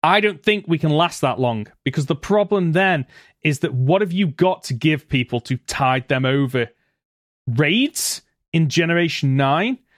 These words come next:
Shiny hunting? What kind of loser would shiny hunt? I don't, I don't know. All the full baby? I don't know.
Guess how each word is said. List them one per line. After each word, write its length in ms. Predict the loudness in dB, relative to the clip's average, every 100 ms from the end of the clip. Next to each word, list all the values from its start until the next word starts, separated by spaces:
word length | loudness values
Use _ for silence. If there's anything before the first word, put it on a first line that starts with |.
| _ -4
Shiny 460 | 0 2 2 2
hunting? 300 | 0 0 0
What 160 | -2 -2
kind 160 | -2 0
of 80 |
loser 320 | 2 2 2 0
would 120 | 0
shiny 480 | 0 2 2 2 0
hunt? 280 | -2 -2 0
I 160 | 2
don't, 160 | 2 0
I 140 | 0
don't 160 | -2 0
know. 160 | 0
All 200 | 2 2
the 140 | 2 -2
full 180 | 0 2
baby? 300 | 2 2 0
I 120 | 2
don't 220 | 0 2
know. 320 | 2 2 -2